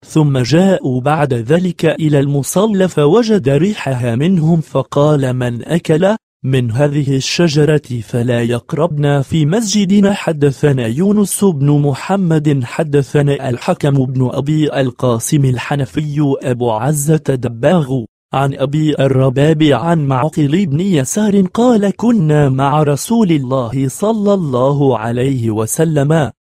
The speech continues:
وسلم في مسير له فذكر معناه. حدثنا أبو سعيد مولى بني هاشم، حدثنا أبو يعقوب يعني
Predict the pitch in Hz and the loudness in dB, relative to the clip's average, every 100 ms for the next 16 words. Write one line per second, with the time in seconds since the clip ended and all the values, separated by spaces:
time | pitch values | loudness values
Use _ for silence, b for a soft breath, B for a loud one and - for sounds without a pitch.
0 | 139 147 147 - 143 131 120 113 113 143 | 0 0 0 0 0 0 0 -2 -4 -2
1 | 135 123 - 175 156 147 143 120 156 151 | -2 -2 -2 0 2 2 0 0 -2 0
2 | 156 139 135 131 143 165 175 156 151 135 | 0 0 -2 0 0 0 2 2 2 0
3 | 127 123 147 170 123 135 127 - 156 143 | -2 0 2 2 2 0 -2 -2 -2 0
4 | 135 - 143 123 120 135 156 147 - 127 | 0 0 0 0 -2 -2 -2 -2 -2 -2
5 | 160 202 160 160 143 131 139 131 123 135 | 0 -2 0 0 0 0 2 2 0 2
6 | 185 160 107 131 131 135 139 165 175 - | 2 2 2 -2 -2 -2 2 2 2 0
7 | 165 143 139 - 143 127 120 127 143 147 | -4 0 0 0 0 0 -4 -2 0 2
8 | 127 127 120 117 208 196 175 165 170 143 | 2 0 -2 -6 -4 0 2 2 0 0
9 | 143 139 | 0 0